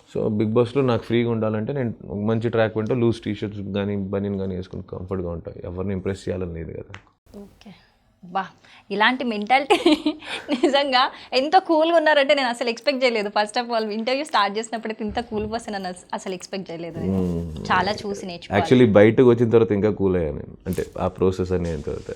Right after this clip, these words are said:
Speaker 1: అలా పాపం జనాలు కూల్ చేయించారు.
Speaker 2: <laughs>
Speaker 1: పట్టించుకోవట్లేదు అంతే. అంటే ఆపోజిట్ నుంచి నెగటివిటీ వచ్చినా కూల్గా ఉండాలి.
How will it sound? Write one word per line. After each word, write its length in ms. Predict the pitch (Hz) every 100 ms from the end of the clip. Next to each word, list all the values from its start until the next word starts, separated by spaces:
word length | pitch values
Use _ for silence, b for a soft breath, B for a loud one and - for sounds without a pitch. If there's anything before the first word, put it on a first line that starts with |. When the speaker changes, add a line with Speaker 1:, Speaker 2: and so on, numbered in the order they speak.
| -
Speaker 1:
అలా 220 | 87 85 78
పాపం 380 | - 73 71 73
జనాలు 260 | 85 85
కూల్ 300 | 87 90 92 87
చేయించారు. 500 | 85 82 - - - -
Speaker 2:
<laughs> 720 | - - 208 - - - -
Speaker 1:
పట్టించుకోవట్లేదు 640 | - 85 87 - - - -
అంతే. 240 | - - - - - -
అంటే 200 | 85 80 - - -
ఆపోజిట్ 500 | 85 82 90 82 76
నుంచి 220 | 76 76 82
నెగటివిటీ 540 | 87 92 101 92 90
వచ్చినా 300 | 82 90 92
కూల్గా 380 | 95 104 98 90
ఉండాలి. 300 | 82 80